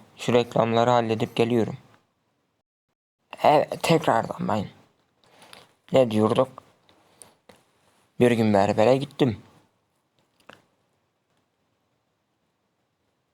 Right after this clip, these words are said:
Ondan sonra berber dayı beni çağırdı. Bir de gittim ki ne göreyim?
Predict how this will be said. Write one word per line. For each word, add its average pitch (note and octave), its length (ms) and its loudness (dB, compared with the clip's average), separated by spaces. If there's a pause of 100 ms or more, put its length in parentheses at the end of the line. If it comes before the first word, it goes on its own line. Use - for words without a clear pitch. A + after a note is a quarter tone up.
(100)
Ondan B2 380 0
sonra A2+ 440 -2 (3500)
berber A2+ 400 0
dayı B2 220 2
beni D#3+ 260 2
çağırdı. C#3+ 420 0 (1800)
Bir C3+ 220 0
de C3 100 4
gittim D3 400 0
ki C3+ 140 -2
ne G#3 120 6
göreyim? E3+ 520 2